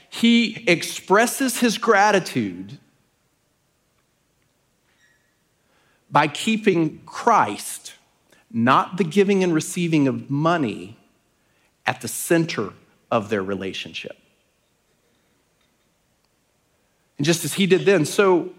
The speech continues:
now we must be careful not to let our culture's social and business customs and practices dictate our relationships with one another.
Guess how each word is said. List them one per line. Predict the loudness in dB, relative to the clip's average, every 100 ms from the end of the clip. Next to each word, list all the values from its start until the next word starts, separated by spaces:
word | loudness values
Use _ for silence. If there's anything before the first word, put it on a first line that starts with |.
| _
now | 0 4 4
we | 2 0 2 2
must | 2 2 0 0
be | -6 -6
careful | -6 0 0 0 -6 -10 -12 -18 _ _ _ _ _ 2
not | 2 2 0
to | 2
let | 4 4 4 2
our | 2 2
culture's | -2 -2 -2 -2 -4 -4
social | 0 0 0 -2 -2 0
and | -2 0
business | 0 0 -4
customs | -2 -2 -2 -2 -2 -2
and | -4
practices | 0 0 0 -6 -6 -8 -10 -16 -20 -4
dictate | -2 0 0 0 0 -4 -20 -6 2
our | 4 4
relationships | 2 2 0 0 -4 -4 -4 -4 -6 -16 -14
with | -10 -8 -4
one | -2
another. | -2 -4 -6